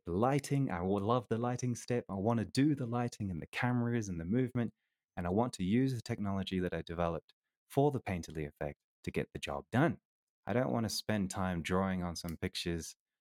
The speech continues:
to make sure that the script has a general idea to then not even use the final pictures in the final product. I want to get the cameras and shoot it, you know, like a real li-, real-time director.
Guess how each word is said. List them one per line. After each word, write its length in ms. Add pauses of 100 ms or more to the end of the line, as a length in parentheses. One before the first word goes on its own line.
(100)
to 60
make 200
sure 200
that 160
the 80
script 280
has 140
a 60
general 300
idea 460 (300)
to 100
then 200
not 180
even 220
use 300
the 160
final 320
pictures 320
in 100
the 140
final 280
product. 280 (1000)
I 60
want 220
to 60
get 200
the 80
cameras 500
and 140
shoot 340
it, 140
you 140
know, 140
like 180
a 40
real 200
li-, 240
real-time 480
director. 520